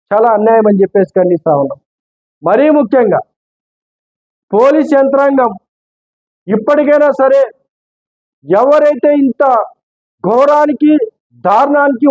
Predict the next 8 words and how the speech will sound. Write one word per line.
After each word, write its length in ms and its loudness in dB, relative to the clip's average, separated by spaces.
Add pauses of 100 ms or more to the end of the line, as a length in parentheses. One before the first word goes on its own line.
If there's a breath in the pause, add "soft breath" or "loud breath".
(100)
ఒడిగట్టినటువంటి 880 0 (100)
విద్యార్థులు 600 -2
ఉన్నారో, 340 2 (1160)
వారిని 520 0
వెంటనే 380 0
చట్ట 400 -2
పరిధిలోకి 560 -2
తీసుకొని, 420 0